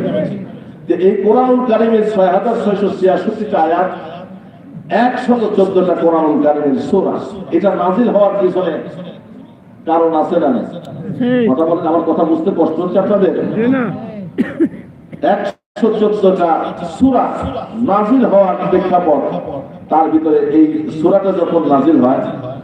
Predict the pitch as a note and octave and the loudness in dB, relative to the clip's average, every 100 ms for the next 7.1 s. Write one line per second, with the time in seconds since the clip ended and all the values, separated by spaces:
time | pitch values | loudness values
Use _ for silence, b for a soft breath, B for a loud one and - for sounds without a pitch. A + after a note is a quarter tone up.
0 | - A#2 C#3 F#3+ A#3 A#3 F#3+ G3+ F#3+ - | -6 0 2 0 0 0 0 0 0 0
1 | - F3+ F3+ E3+ D3+ D#3 F3 G3 - - | 2 2 2 0 0 0 2 2 0 -4
2 | - G3 E3+ - - F3+ F3+ E3+ E3 D#3+ | -8 -10 -12 -4 0 2 4 4 4 2
3 | D#3+ D#3+ D#3+ D#3 C#3+ C#3+ C#3+ C#3+ D3 C3+ | 0 2 2 2 0 0 2 4 4 2
4 | C#3+ C3 - - - - - - F#3+ A#3 | 0 -4 -8 -14 -16 -18 -18 -8 -2 0
5 | C4+ C4+ C#4 C#4 - A3+ G#3 G3 F#3+ F3+ | 2 2 2 2 0 2 4 4 2 2
6 | F#3 F3+ F3 F3 E3 C#3+ D#3+ E3+ E3+ E3 | 0 0 2 2 2 2 0 0 2 2